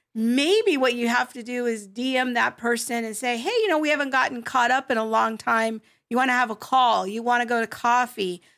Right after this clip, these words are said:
Like, re-, reestablishing the friendship. And then kind of as a next move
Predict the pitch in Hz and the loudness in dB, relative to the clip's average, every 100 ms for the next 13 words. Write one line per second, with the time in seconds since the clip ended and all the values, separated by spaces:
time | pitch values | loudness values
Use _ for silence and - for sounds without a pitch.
0 | _ 233 226 214 _ - 247 277 277 - | _ -2 -2 -2 _ -8 0 0 0 -6
1 | 262 269 - 262 247 247 233 240 196 180 | -6 -4 -2 0 0 0 -6 -8 -10 -12
2 | - 240 285 285 - 202 190 - _ _ | -4 0 2 0 0 0 -2 -6 _ _
3 | _ _ _ _ _ _ _ 285 247 226 | _ _ _ _ _ _ _ -2 -2 -2
4 | 214 262 320 320 262 233 226 226 - - | -2 0 2 2 2 0 -2 -8 -8 0
5 | 254 254 233 220 220 226 302 - - 240 | 0 2 -2 -2 -2 -2 -2 -2 -4 -2
6 | 226 220 220 214 | -2 -2 -2 -4